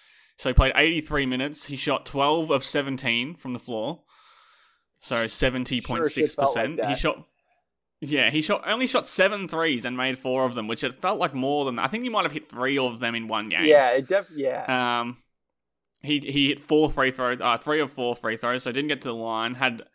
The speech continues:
Speaker 1: seventeen assists in his eighty-three minutes
Speaker 2: <laughs>
Speaker 1: and two turn-, and two turnovers. <laughs> So he had a
Speaker 2: Oh my
Speaker 1: not,
Speaker 2: lord.
Speaker 1: what, what's that, like, an eight point five to one turnover ratio.
Speaker 2: And it's, like, eight point five
Speaker 1: Um,
Speaker 2: assists per thirty-six, too. And he's playing
Speaker 1: yeah,
Speaker 2: with bench
Speaker 1: he
Speaker 2: guys,
Speaker 1: had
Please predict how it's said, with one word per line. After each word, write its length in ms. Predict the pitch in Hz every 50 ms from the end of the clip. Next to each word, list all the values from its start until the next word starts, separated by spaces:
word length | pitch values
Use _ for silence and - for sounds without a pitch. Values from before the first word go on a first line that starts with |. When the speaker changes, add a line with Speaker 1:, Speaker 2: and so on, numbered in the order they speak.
| _ _ _ _ _ _ _ _ _ _
Speaker 1:
seventeen 640 | - - - 165 165 175 196 185 156 170 170 165 160
assists 500 | 143 - - 147 156 165 - - - -
in 160 | - - 139
his 140 | 135 131 123
eighty-three 460 | - 127 135 131 127 127 - 127 123
minutes 300 | 123 123 123 123 123 - - 659 659
Speaker 2:
<laughs> 100 | 554 605
Speaker 1:
and 360 | 131 127 120 117 117 113 - - 453 - - - - -
two 180 | - 453 151 147
turn-, 280 | - 151 139 135 131
and 220 | - 135 135 135 127
two 200 | - 151 156 143
turnovers. 720 | 143 135 131 131 123 123 127 127 139 175 226 - - - -
<laughs> 60 | _ _ - - - - - - - - - - - _ _ _ _ 151 127 - - 143 160 -
So 200 | 143 - 147 143
he 80 | 139 143
had 140 | 147 139 131
a 40 | 131
Speaker 2:
Oh 40 |
my 80 | 127 131
Speaker 1:
not, 320 | 131 131 131 131 117 95
Speaker 2:
lord. 160 | 127 127 120 -
Speaker 1:
what, 100 | 127 120
what's 180 | 127 123 -
that, 160 | - 123 104
like, 140 | 101 123 117
an 80 | 135 127
eight 180 | 123 131 123
point 280 | 104 139 135 127 123 107
five 400 | - 127 120 117 117 117 113 -
to 100 | - 139
one 500 | 120 113 117 113 113 113 113 113 82 85
turnover 380 | - - 120 117 113 113 113 113
ratio. 360 | 113 113 113 117 - - 120 113
Speaker 2:
And 100 | 117 139
it's, 80 | 175
like, 160 | 175 160 151 147
eight 180 | 127 151 156 160 - - -
point 240 | 156 151 143 -
five 300 | - 147 135 - - 127
Speaker 1:
Um, 40 | 120
Speaker 2:
assists 340 | 120 120 123 131 139 131 -
per 160 | - - 131
thirty-six, 680 | 117 - 127 127 120 110 - - 139 127 - - - -
too. 220 | - - 147 117 - - - _ _ - _ _ _
And 140 | 156 156 156
he's 140 | 160 160 143
playing 240 | - 175 170 147 131
Speaker 1:
yeah, 60 | 120
Speaker 2:
with 60 | 107 -
bench 180 | 147 147 151 -
Speaker 1:
he 60 | -
Speaker 2:
guys, 240 | 139 127 151 151 151
Speaker 1:
had 280 | 151 143 135 135 135